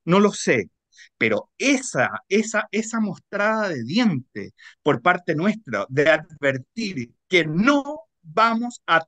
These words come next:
tolerar nuevamente la instrumentalización de las facultades y vamos a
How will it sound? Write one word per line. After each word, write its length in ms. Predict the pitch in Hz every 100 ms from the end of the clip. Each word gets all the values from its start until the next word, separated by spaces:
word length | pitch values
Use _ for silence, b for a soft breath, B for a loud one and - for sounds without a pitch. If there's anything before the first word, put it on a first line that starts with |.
| _
tolerar 680 | 277 269 240 226 202 185 123
nuevamente 880 | 127 156 147 151 151 120 - 104 - B -
la 140 | 139
instrumentalización 1200 | 143 135 135 131 131 123 120 131 123 - 240 294 - _ b
de 140 | 156 170
las 140 | 160
facultades 680 | - 175 175 160 - 156 131
y 120 | - 151
vamos 560 | 170 160 - 147 135
a 140 | 120